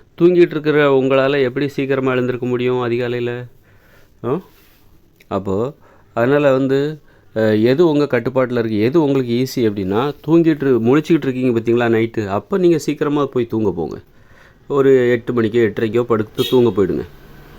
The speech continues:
முழிச்சுக்கிட்டு இருக்கீங்க, அப்போ நீங்க உங்க கட்டுப்பாட்டுல தான் இருக்கீங்க, உங்க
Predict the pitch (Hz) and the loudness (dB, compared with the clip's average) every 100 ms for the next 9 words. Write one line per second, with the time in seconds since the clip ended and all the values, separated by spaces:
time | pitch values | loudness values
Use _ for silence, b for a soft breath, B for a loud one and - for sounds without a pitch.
0 | - - - - 131 160 190 160 131 113 | -20 -20 -20 -6 0 2 2 0 2 2
1 | 95 73 - 110 - 165 143 143 147 143 | 0 -2 -4 -4 2 2 4 4 4 4
2 | 139 120 127 139 147 139 135 127 107 98 | 2 2 0 2 0 0 0 0 -2 -2
3 | 95 104 | 0 0